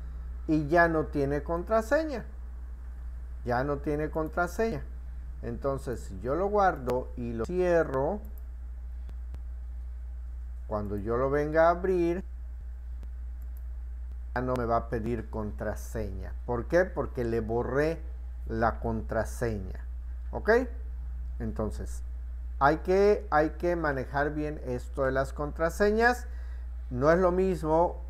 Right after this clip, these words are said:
cifrarlo con contraseña que marcarlo como final.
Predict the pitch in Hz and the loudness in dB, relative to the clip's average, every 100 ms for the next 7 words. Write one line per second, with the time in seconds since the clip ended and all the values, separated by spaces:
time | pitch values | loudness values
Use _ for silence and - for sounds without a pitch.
0 | - - 120 104 135 147 160 165 151 139 | -8 -6 -4 2 8 8 8 2 0 -2
1 | 139 131 139 - 160 170 165 135 117 113 | -2 0 0 0 -2 0 -2 -2 -2 0
2 | 135 127 135 135 123 123 - 156 175 190 | 2 2 0 -4 -4 -4 -2 4 6 6